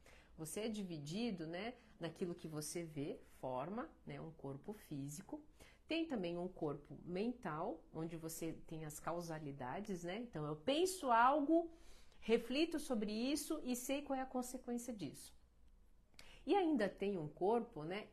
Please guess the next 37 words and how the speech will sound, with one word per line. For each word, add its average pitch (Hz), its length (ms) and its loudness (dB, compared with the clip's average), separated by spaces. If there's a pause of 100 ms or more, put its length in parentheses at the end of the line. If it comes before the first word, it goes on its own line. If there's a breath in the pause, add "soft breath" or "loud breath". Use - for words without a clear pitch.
essencial, 311 1160 2 (400 loud breath)
que 190 100 0
é 190 120 4
onde 208 240 2
tá 214 180 2
a 220 40 2
tua 240 320 2 (200 loud breath)
essência, 240 800 2
aquela, 247 340 0
aquela, 233 380 0 (260 loud breath)
aquela 226 300 0
coisa, 233 440 4
aquela 208 240 -2
chama 247 580 2
que 202 120 -4
tá 202 140 -4
dentro 202 340 -2
de 180 140 -2
você. 170 480 -2 (300)
Às 156 240 -2
vezes 170 440 -2
você 160 300 -6
não 165 140 -8
tá 156 300 -6
olhando 160 360 -6
pra - 160 -8
ela, 165 240 -2
inclusive 156 420 -4
parou, 156 280 -8
pe-, - 260 -8
perdeu 156 240 -4
o 160 40 -6
sentido 156 520 -10
da 143 160 -8
vida, 185 400 -4
né? 202 180 -6 (680 loud breath)
Mas, 196 480 -2